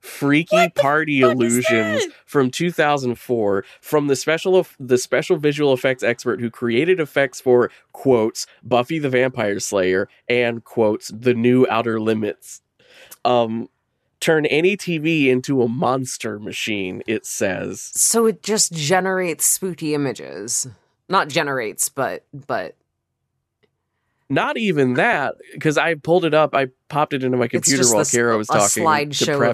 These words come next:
Speaker 3: of
Speaker 1: it.
Speaker 3: creeps.
Speaker 1: No, it's video of a guy in a mask, I think. And he just had a shitload of masks lying
Speaker 2: What?
Speaker 1: around. Let me,
Speaker 2: What?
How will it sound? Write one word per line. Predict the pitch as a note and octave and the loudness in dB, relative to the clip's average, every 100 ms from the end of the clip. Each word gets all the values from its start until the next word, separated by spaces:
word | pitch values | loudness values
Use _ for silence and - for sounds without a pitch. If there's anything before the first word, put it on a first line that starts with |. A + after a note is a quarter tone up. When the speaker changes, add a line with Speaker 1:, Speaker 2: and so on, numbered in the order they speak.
| A2+ | -2
Speaker 3:
of | |
Speaker 1:
it. | G#2+ | -4
Speaker 3:
creeps. | C#3 F#2+ - - - - _ _ _ _ _ _ _ - | -4 -8 -12 -12 -12 -12 _ _ _ _ _ _ _ -2
Speaker 1:
No, | D#3+ G3+ C3+ - | 0 2 2 0
it's | D#3+ - | -2 -4
video | A#2+ A2+ D3+ F#3 D3+ C#3+ | -4 0 2 4 2 2
of | C3 | 0
a | B2 | -2
guy | B2+ C#3 | -2 -2
in | C#3 | -2
a | A2+ | -2
mask, | G#2 F2+ B2 G#2 F#2+ - | -4 -2 -2 -2 -4 -8
I | F#2 | -8
think. | - F#2 F2+ - _ _ _ _ _ _ _ - | -10 -10 -10 -14 _ _ _ _ _ _ _ -4
And | A#2+ | -4
he | B2+ | -4
just | C#3 C#3 | -4 -4
had | C#3 B2+ | -4 -4
a | |
shitload | A#2+ - C#3 B2 B2 | -4 -2 -2 0 0
of | A#2 | 0
masks | A2 A#2 A2+ - - | 0 0 -2 -6 -10
lying | G#2 F#2 F2+ | -4 -2 0
Speaker 2:
What? | F#2+ | 0
Speaker 1:
around. | F#2 A2+ | 0 -2
Let | A#2+ | 0
me, | B2 | 0
Speaker 2:
What? | A#2 G#4+ | 0 -4